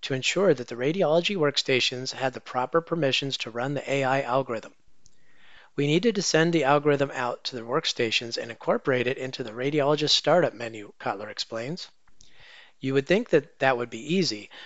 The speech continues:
but it actually takes some background work to make sure your architecture is set up to deploy the algorithm.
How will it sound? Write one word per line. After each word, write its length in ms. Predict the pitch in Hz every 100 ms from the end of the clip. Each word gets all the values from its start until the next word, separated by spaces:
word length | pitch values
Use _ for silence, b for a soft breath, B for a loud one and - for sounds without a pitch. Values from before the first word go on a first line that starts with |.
| B -
but 100 | 147
it 60 |
actually 320 | 226 - 160
takes 260 | 143 160 -
some 160 | 151 131
background 480 | 139 151 143 120
work 220 | 110 113 -
to 80 |
make 180 | 120 117
sure 220 | - 135
your 140 | 165 160
architecture 680 | 143 151 160 135 123 - 110
is 100 | -
set 240 | 147 147
up 140 | 151 -
to 100 | 139
deploy 360 | - - 143
the 140 | 147 135
algorithm. 480 | 143 139 110 85